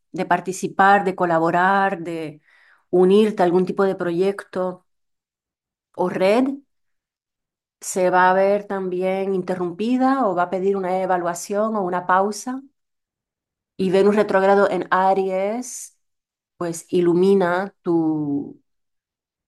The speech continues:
tu subconsciente, ¿sí? Llevándote a explorar patrones emocionales ocultos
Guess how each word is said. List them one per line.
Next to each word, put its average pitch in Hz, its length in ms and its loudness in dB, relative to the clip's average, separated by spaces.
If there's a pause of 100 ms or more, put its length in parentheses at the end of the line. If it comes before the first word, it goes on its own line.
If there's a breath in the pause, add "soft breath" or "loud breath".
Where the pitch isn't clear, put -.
(720)
tu 208 120 0
subconsciente, 175 960 -4 (180)
¿sí? 233 360 -16 (840)
Llevándote 160 520 -4
a 180 40 -2
explorar 165 420 -2
patrones 170 420 -4
emocionales 170 520 -4 (100)
ocultos 180 960 -4